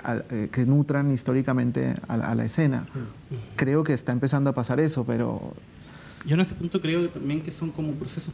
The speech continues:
Speaker 2: políticos también, a diferencia de, eh, Chile, Argentina pasa por, por procesos políticos muy rápido, o
Speaker 1: Sí.
Speaker 2: sea, o de anécdotas políticas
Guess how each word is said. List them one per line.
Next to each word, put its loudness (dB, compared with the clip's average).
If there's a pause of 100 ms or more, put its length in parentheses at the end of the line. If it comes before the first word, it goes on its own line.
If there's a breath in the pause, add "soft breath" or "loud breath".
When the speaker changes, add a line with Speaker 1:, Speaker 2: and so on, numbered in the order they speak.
Speaker 2:
políticos 0
también, -4
a -2
diferencia -2
de, -2 (920 loud breath)
eh, 2
Chile, 4
Argentina 4
pasa 2
por, -2
por 2
procesos 0
políticos 2 (100)
muy 8
rápido, 2 (200)
o 4
Speaker 1:
Sí. 4
Speaker 2:
sea, 6
o 6
de 4 (200 loud breath)
anécdotas 4
políticas 0